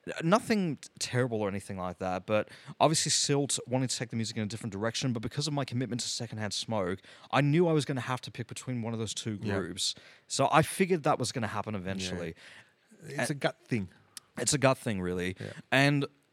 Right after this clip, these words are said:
Speaker 1: Secondhand Smoke, ironically, would split up the month after that.
Speaker 2: Oh, okay.
Speaker 1: But so, but I actually was not upset about it.
Speaker 2: Yeah.
Speaker 1: I was actually a little rela-, I was actually like, "You know what?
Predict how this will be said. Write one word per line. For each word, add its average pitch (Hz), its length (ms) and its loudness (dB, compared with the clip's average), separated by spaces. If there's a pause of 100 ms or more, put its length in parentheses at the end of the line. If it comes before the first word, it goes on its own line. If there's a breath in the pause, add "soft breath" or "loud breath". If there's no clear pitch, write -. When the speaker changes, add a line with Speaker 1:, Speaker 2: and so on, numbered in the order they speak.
Speaker 1:
Secondhand 147 480 2
Smoke, 127 380 2 (380)
ironically, 127 460 2
would 113 80 -4
split - 260 0
up 117 100 0
the 117 80 -2
month 110 280 0
after 101 340 0
that. 87 360 -2 (120)
Speaker 2:
Oh, 110 280 2
okay. 107 260 -6
Speaker 1:
But 113 280 4
so, 143 440 6
but 135 180 2
I 170 120 8
actually 208 260 2
was 147 160 0
not 139 160 2
upset 123 320 0
about 85 300 -2
it. 82 220 -4
Speaker 2:
Yeah. 98 200 -8 (160 soft breath)
Speaker 1:
I 131 100 4
was 165 100 2
actually 175 440 0 (280)
a 127 60 -2
little 160 200 0
rela-, 127 260 0 (180)
I 135 40 4
was 147 120 0
actually 175 280 0
like, 127 500 0
"You 143 100 -2
know 214 100 2
what? 240 300 0